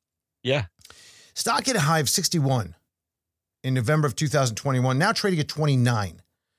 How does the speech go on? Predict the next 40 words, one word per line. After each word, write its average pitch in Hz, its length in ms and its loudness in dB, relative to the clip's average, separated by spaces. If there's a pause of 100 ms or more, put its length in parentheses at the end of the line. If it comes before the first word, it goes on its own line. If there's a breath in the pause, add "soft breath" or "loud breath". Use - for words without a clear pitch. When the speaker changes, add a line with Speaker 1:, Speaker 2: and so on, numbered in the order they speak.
(220)
Speaker 2:
Could 185 100 0
Speaker 1:
Yeah. 160 60 2
Speaker 2:
you 160 120 2
imagine 165 760 -2 (440)
if 139 120 -6
they 156 100 0
didn't 151 180 -2
sell 170 280 0
those, 147 300 -2 (280)
psh, - 220 -8
I 131 80 -4
don't 117 100 -6
know, 90 100 -12
billions 147 460 -4
of, 104 220 -10
of 120 260 -6 (180)
shots, - 420 -2
vaccines? 143 600 -2 (580)
Speaker 1:
I 85 140 -2
don't 90 160 2
know. 92 340 0 (640)
Speaker 2:
Be 135 120 0
out 190 100 4
of 139 80 2
business. - 460 0 (520)
Speaker 1:
<laughs> - 540 -14
I 135 140 0
guess 135 380 0
so. 143 380 2
So 117 180 -2
it's 98 120 -2
a 110 80 0
lousy 117 480 0
company 127 460 -2
is 85 120 -2
what 98 140 -2
you're 85 120 -6
saying. 113 340 0
Speaker 2:
Yeah, 82 60 0
terrible. 127 520 -2